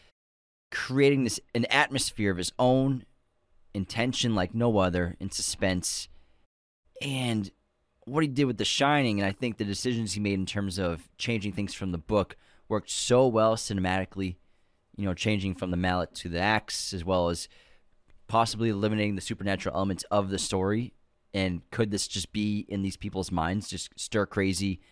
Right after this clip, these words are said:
cabin fever, going insane as a family together? I love that. And I know it pisses people off,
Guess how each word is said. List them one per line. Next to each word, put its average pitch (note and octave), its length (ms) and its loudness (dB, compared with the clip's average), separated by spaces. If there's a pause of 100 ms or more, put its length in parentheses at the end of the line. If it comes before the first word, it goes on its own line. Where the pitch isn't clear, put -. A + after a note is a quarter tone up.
cabin G2 320 0
fever, F#2+ 560 -2
going G2 220 0
insane F#2+ 460 -2
as F2+ 160 -2
a D#2+ 100 -4
family G2 400 0
together? G2+ 540 0 (280)
I A2+ 100 4
love F#2 420 2
that. C2+ 240 -4 (360)
And A2+ 120 2
I G#2+ 40 4
know A2 160 4
it G#2 120 2
pisses G2 320 -6
people F2+ 300 -2
off, G2 260 2